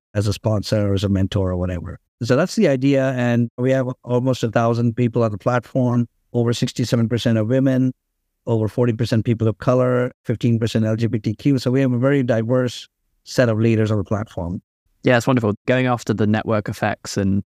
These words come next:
Speaker 2: getting to the root of, like, hey, why has the current management board shaped the way they have in terms of the network that drives that? So that's a really fascinating approach.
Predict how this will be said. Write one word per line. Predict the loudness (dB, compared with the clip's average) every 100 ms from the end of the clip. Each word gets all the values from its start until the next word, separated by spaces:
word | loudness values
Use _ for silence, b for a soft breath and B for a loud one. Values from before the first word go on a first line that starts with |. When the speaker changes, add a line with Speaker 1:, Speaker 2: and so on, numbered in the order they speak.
| _
Speaker 2:
getting | 0 2 0
to | 0
the | 0
root | 2 2 2
of, | -2
like, | -2 -2
hey, | 0 0
why | 2 0 0
has | -2 -2 -2 -2 -6 -6
the | -4
current | 0 0
management | 2 0 0 -2
board | 0 0
shaped | -2 -4 -2
the | 0
way | 0
they | 0
have | 0 -2 -2
in |
terms | -2 -2
of | -2
the | 0
network | 0 0 -2 -2
that | -6
drives | 0 0 0
that? | -2 -4 -4
So | -2
that's | 0 0
a | 0
really | 0 0
fascinating | -2 -4 -4 -4 -2
approach. | 0 -2 -2 -12